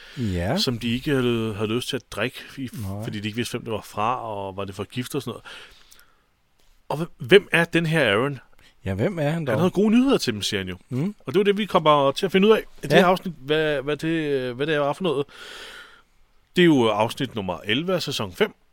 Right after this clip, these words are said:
Speaker 2: og det er afsnit nummer fireogtres af podcasten, og det her afsnit hedder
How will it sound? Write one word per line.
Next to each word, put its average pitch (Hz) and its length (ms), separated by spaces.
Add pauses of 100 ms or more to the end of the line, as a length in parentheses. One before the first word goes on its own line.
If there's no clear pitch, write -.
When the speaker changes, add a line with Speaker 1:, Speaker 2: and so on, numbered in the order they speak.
(320)
Speaker 2:
og - 120
det 131 120
er 131 60
afsnit 131 320
nummer 113 460
fireogtres 156 720
af - 160
podcasten, 143 760 (100)
og 113 460 (240)
det 135 140
her 143 120
afsnit 110 400
hedder 113 400